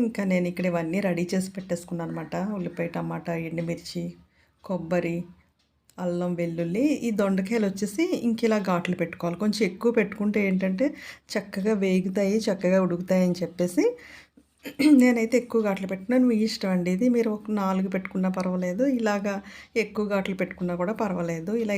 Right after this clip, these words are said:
ఎక్కువ పెట్టుకుంటే బాగుంటది అన్నది నా ఉద్దేశం అన్నమాట. మీ ఇష్టాన్ని బట్టి మీరు నచ్చినట్టుగా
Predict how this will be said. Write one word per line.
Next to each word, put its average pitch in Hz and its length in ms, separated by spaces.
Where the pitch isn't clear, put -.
ఎక్కువ 190 260
పెట్టుకుంటే 185 420
బాగుంటది 185 520
అన్నది 202 300
నా 208 40
ఉద్దేశం 185 340
అన్నమాట. 180 240
మీ 220 80
ఇష్టాన్ని 190 320
బట్టి 262 240
మీరు 208 200
నచ్చినట్టుగా 190 500